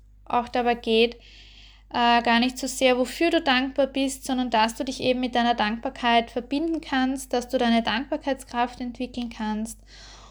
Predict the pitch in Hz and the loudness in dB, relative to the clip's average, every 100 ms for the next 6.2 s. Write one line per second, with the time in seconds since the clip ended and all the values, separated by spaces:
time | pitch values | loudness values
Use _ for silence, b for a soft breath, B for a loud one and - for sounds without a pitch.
0 | B - 233 220 226 220 226 226 - 226 | B -6 2 2 2 0 -2 -4 -4 -2
1 | 214 208 214 214 214 226 226 202 - 262 | -2 -2 -4 -4 -4 -2 -2 -2 -4 0
2 | 285 285 254 233 233 190 226 247 240 233 | 0 0 0 0 0 -2 -2 -6 -4 -6
3 | 233 - 214 226 - 214 233 226 214 - | -6 -4 -4 -4 -6 -6 -4 -4 -4 -6
4 | 233 233 - 262 - 294 294 294 254 240 | -8 -8 -10 -14 -8 -4 -2 -2 0 2
5 | 233 233 - 233 226 240 233 233 226 226 | 2 0 -6 -8 -6 -8 -8 -6 -6 -8
6 | - | -14